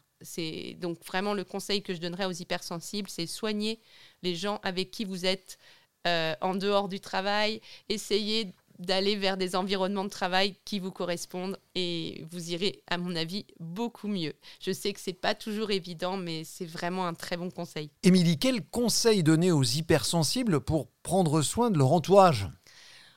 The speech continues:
Speaker 1: Oui, Michel, parfois, l-, l'entourage est un petit peu trop impacté par les, par la, l'hypersensibilité, euh, que ce soit, euh, une profonde tristesse ou, euh, euh, ou une grande colère.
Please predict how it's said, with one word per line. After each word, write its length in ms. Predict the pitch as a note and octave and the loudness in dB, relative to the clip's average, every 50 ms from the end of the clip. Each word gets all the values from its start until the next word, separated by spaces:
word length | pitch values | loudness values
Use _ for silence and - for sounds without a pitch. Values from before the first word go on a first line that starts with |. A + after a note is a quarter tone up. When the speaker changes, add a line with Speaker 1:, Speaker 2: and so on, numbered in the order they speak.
| _ _ | _ _
Speaker 1:
Oui, 160 | - G#3 A#3 B3 | -4 -2 0 0
Michel, 320 | A#3+ G#3+ - - B3 - | 0 0 2 0 0 0
parfois, 340 | - G#3 G3+ - - C4+ D4 | 0 -2 -4 -2 0 0 2
l-, 160 | D4+ A#3+ F#3+ | 2 2 0
l'entourage 680 | - G#3 G3 G3+ G3 - G#3 F#3 A3 B3+ C#4+ D4+ - - - - | 0 -2 -4 -4 -6 -8 -4 0 0 2 2 2 0 -4 -4 -2
est 260 | G3+ A3+ A3 A3 - | -4 -4 -2 -2 -4
un 100 | G3 G3 | -4 -4
petit 200 | F3+ - - F#3 | -4 -8 -10 -8
peu 160 | - B3 C4 | -6 -8 -8
trop 280 | B3+ - - C4 C4+ C4+ - _ | -8 -6 -6 -6 -6 -6 -6 _
impacté 720 | - C#4 B3+ - A3 G#3 G#3 - - - F3 F#3+ A3+ - _ _ _ _ | -4 -4 -2 -2 -4 -4 -4 -8 -8 -6 -4 -4 -4 -6 _ _ _ _
par 160 | G#3 G3 F#3 | -4 -4 -4
les, 140 | F#3 F3+ E3+ E3 - _ | -4 -6 -8 -10 -14 _
par 200 | - F3 F3 E3+ | -8 -6 -6 -6
la, 260 | E3+ E3+ D#3+ D#3 D#3+ - | -6 -6 -6 -6 -8 -8
l'hypersensibilité, 1200 | - F#3+ F#3+ - A3+ A3+ - - A3 G3+ - - F3+ F3+ F#3+ E3 E3+ E3+ - - G#3+ A#3+ C4+ C#4 C#4 - - - - _ | -8 -6 -4 -4 -6 -6 -4 -6 -6 -8 -8 -10 -10 -10 -10 -10 -12 -12 -8 -6 -4 -4 -4 -6 -8 -14 -20 -20 -14 _
euh, 260 | F#3 F#3 F#3 F3+ F3+ | -6 -4 -2 -2 -4
que 120 | F3 - G#3 | -4 -4 -6
ce 160 | G3 - G3+ | -4 -4 -6
soit, 420 | G3 - - G#3+ G#3+ A3 A3 A3 G#3 | -8 -8 -6 -4 -2 0 2 2 0
euh, 280 | F3+ E3+ E3+ E3 - - - | 0 -2 -4 -6 -8 -10 -10
une 160 | - F3 F3+ D#3 | -12 -12 -12 -8
profonde 380 | - - A#3+ - - A3+ A3 | -8 -8 -8 -6 -6 -8 -8
tristesse 880 | G3 - - F#3+ - - - A3+ A#3 B3 B3 B3 B3 A#3+ A#3 - - - _ | -8 -8 -10 -10 -8 -6 -4 -2 0 0 0 0 0 -2 -2 -6 -8 -10 _
ou, 280 | G3 G#3+ A3+ A#3 A#3 A3+ | -10 -8 -6 -6 -4 -4
euh, 160 | G3 F3 E3+ E3+ - - - - - _ | -4 -4 -6 -8 -12 -18 -20 -20 -14 _
euh, 280 | - E3 E3+ E3+ E3 E3+ - - | -8 -6 -4 -4 -4 -4 -6 -6
ou 100 | - G#3 | -4 -4
une 200 | G3+ F#3+ F#3 E3+ - _ _ - | -4 -4 -4 -8 -10 _ _ -6
grande 260 | - G#3+ B3+ C4 B3 | -2 0 0 0 0
colère. 540 | - - G#3 F#3+ F#3 F#3+ B3 D#4 D4 - - | -4 -4 -4 -2 0 0 -2 -2 -4 -8 -10